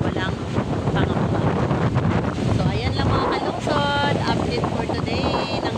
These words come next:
Bagyong Juan. At meron na rin mga nagari.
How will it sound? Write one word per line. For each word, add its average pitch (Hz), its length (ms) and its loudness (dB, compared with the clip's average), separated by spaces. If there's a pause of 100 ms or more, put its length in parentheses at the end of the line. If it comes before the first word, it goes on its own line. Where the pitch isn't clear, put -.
Bagyong 214 400 2 (240)
Juan. 196 300 -4 (680)
At - 160 0
meron - 280 2
na - 80 0
rin - 160 2
mga - 240 0
nagari. - 420 4